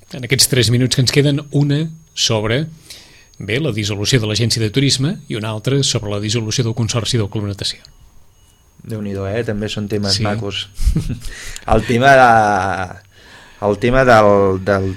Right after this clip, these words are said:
Speaker 2: turisme, que va generar també molt debat i que,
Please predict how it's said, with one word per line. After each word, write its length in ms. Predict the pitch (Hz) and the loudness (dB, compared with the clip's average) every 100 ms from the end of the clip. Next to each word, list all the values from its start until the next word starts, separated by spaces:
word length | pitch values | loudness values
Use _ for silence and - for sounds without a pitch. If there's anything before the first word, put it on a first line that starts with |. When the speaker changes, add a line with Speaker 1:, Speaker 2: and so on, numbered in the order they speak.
| 98 | -6
Speaker 2:
turisme, 460 | 107 120 113 131 | -2 0 0 0
que 80 | 110 | 0
va 280 | 101 98 95 | 2 0 -2
generar 500 | 92 95 92 95 95 92 | -4 -6 -4 -2 -2 -4
també 280 | 98 95 | -6 -6
molt 300 | 95 92 98 90 | -6 -6 -8 -6
debat 320 | 98 127 156 - | -2 -2 -2 -12
i 120 | - 98 | -14 -10
que, 140 | 98 | -10